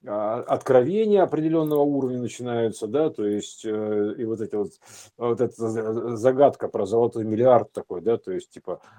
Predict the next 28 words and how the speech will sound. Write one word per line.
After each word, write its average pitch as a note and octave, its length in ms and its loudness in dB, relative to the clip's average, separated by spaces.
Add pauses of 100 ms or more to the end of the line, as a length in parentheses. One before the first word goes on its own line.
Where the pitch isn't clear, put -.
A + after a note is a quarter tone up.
(120)
а, G2+ 440 -6
что G#2+ 140 -10
ты, F#2+ 60 -6 (220)
опять A2 240 0
же, G2 80 -6
как - 300 -10
покрыть, A#2+ 320 -2
да B2 100 2
хоть - 240 -2
ты C3 100 -6
съешь - 280 -4
тонну B2 320 -2
золота, G2 460 0
да, A#2+ 140 -4
то A#2+ 120 -16
есть - 140 -16
это G2 180 -8
н-, F#2+ 40 -8 (220)
немножко A2 320 -12
не B2+ 120 -8
то A#2+ 180 -4
будет, D#2+ 320 -16
обвесь-, G#2 440 -6
обвесь A2 440 -2
этими G#2 280 -8
золотыми A2+ 460 -4
сережками C3 580 -4
там, F#2+ 240 -8